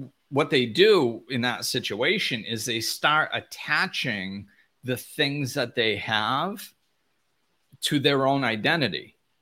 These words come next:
This is why they lose their mind when somebody takes a crayon or tries to take their toy from them. And it doesn't matter if they're playing with that toy. It's not about whether they're using it or whether they're not using it. It's about it being part of them.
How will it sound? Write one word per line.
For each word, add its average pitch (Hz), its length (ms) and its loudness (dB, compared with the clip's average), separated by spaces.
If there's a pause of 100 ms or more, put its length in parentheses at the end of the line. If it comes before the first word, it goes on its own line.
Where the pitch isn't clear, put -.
(100)
This 143 260 4
is 165 180 2
why 143 180 4
they 123 160 4
lose 117 380 0
their 104 180 0
mind 104 640 0
when 101 200 -6
somebody 101 440 -4
takes 101 340 -6
a 127 80 -2
crayon 131 600 -4 (260)
or 107 520 2
tries 120 440 0
to - 80 -14
take 120 300 0
their 95 180 -2
toy 214 340 0
from 87 260 -10
them. 73 240 -10 (200)
And 160 100 6
it 165 80 8
doesn't 214 320 6
matter 139 360 4
if 98 120 -2
they're 101 140 2
playing 180 420 -2
with 90 140 -6
that 80 240 -4
toy. 76 380 -10 (160)
It's 135 180 0
not 196 160 2
about 151 500 4
whether 104 320 2
they're 98 140 0
using 110 580 -2
it 76 200 -6
or 92 160 -4
whether 92 300 2
they're 92 160 -4
not 131 320 -2
using 87 380 -8
it. 80 120 -12 (420)
It's 143 220 0
about 139 480 2
it 135 240 0
being 127 240 -2
part 147 380 2
of 92 240 -4
them. 139 400 0